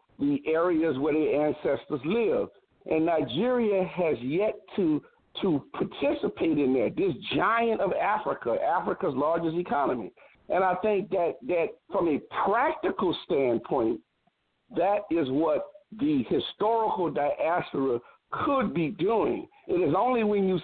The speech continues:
see Africa in African places can you then make individual decisions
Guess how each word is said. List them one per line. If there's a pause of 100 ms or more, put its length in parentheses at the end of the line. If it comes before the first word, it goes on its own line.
see
Africa
in
African
places (420)
can
you
then
make
individual
decisions